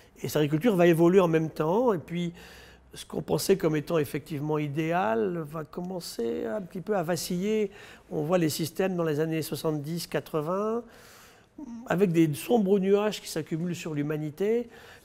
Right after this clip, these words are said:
pesticides, insecticides, euh, empoisonnement des sols, destruction des sols, destruction des pollinisateurs aussi, qui sont vitaux. Je rappelle qu'à part quelques plantes d'intérêt de, de céréales, les fruits et les légumes, ils sont quand même fertilisés grâce à des insectes, hein, les pollinisateurs.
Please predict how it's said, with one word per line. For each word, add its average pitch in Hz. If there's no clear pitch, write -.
pesticides, 160
insecticides, 160
euh, 139
empoisonnement 147
des 143
sols, 175
destruction 196
des 196
sols, 240
destruction 175
des 151
pollinisateurs 202
aussi, 247
qui -
sont 151
vitaux. 180
Je 160
rappelle 180
qu'à 143
part 170
quelques 143
plantes 147
d'intérêt 143
de, 143
de 139
céréales, 139
les 139
fruits -
et -
les 151
légumes, 156
ils 151
sont 147
quand 151
même 160
fertilisés 139
grâce 143
à -
des 127
insectes, 160
hein, 202
les 156
pollinisateurs. 139